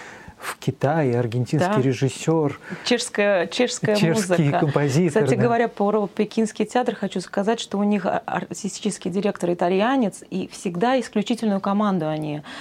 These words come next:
Speaker 2: собирают на свои спектакли. Таким образом, они воспитывают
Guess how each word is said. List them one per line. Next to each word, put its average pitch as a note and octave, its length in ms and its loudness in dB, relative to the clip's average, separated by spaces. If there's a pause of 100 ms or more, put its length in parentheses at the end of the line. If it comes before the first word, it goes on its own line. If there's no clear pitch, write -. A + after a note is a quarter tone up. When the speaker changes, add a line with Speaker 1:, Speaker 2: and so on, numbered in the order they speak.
(180)
Speaker 2:
собирают F3+ 540 0
на E3+ 80 -4
свои E3 180 -4
спектакли. E3 540 -4
Таким A3 340 2
образом, A#3 340 2
они F#3 200 2
воспитывают G3+ 880 -2